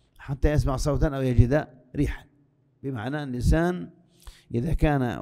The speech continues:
هو طبعًا الحديث قال: "يجد الشيء في الصلاة"،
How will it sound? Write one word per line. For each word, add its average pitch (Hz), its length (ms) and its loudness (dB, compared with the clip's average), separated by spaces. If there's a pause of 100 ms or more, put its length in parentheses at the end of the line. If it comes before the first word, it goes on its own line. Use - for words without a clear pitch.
(160)
هو 131 360 8
طبعًا 170 240 6
الحديث 165 360 2
قال: 170 380 -2 (560)
"يجد 156 300 4
الشيء 147 340 4
في - 80 0
الصلاة"، 123 460 6